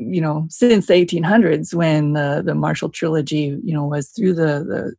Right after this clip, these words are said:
the Supreme Court, the, the eighteen thirty, you know, um, when they created this domestic dependent nationhood status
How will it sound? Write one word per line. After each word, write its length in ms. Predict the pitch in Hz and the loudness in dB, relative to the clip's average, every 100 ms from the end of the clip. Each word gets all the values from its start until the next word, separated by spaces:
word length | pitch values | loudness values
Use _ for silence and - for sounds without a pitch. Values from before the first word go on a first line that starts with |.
| _ | _
the 60 | - | -20
Supreme 420 | - - - - | -14 -10 -6 -6
Court, 400 | - - 220 - | -2 2 2 0
the, 200 | - 156 - - - - - | -6 -8 -10 -16 -18 -16 -2
the 280 | 170 - - - _ _ 359 339 _ | 0 0 -4 -10 _ _ -8 -8 _
eighteen 440 | 190 185 - 180 165 | 2 2 0 -2 0
thirty, 640 | 175 170 165 165 151 175 | 0 0 2 2 0 -2
you 100 | 170 | -4
know, 320 | 147 139 143 - | -2 -2 -4 -6
um, 360 | 143 139 135 - - _ | -4 -2 -2 -6 -18 _
when 120 | - 165 | -2 0
they 100 | 160 | 0
created 540 | - 185 180 180 160 | 2 6 6 6 2
this 180 | 160 - | 0 -4
domestic 480 | - 156 151 - 151 | 0 0 0 -2 -6
dependent 380 | 185 160 151 151 | -2 0 0 0
nationhood 640 | 165 185 170 165 160 147 | 2 2 2 0 0 -4
status 760 | - 143 147 180 - - - | -4 -2 2 2 0 -6 -12